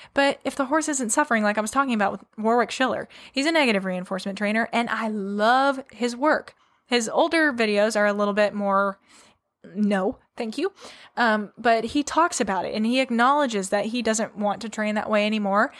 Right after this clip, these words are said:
He's learned, and now he knows a, a better way. Oh my God, my cat just jumped on the table and scared me so bad. <laughs> Hi, Wally. Hi.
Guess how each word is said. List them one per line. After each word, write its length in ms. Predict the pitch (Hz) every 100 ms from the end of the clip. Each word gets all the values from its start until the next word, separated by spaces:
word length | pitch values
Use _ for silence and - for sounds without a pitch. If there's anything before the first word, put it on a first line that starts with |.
| - -
He's 220 | 240 214
learned, 460 | 208 202 247 302 302
and 380 | - 208 214 214
now 160 | 214 214
he 100 | 247
knows 200 | 269 277
a, 300 | 277 - 196
a 100 | 165
better 280 | 233 285 302
way. 260 | 202 180 196
Oh 40 | 220
my 100 | 202
God, 120 | 76
my 80 | 131
cat 240 | - 196
just 160 | - -
jumped 180 | - 247
on 80 |
the 60 | 233
table 240 | 277 269
and 80 | 247
scared 240 | - 254 233
me 80 |
so 180 | 254 254
bad. 200 | 240 247 - -
<laughs> 220 | - 320 - _ - - - -
Hi, 120 | 370
Wally. 380 | 392 392 381 381 _ _ _ _ _ _ _
Hi. 360 | - 381 440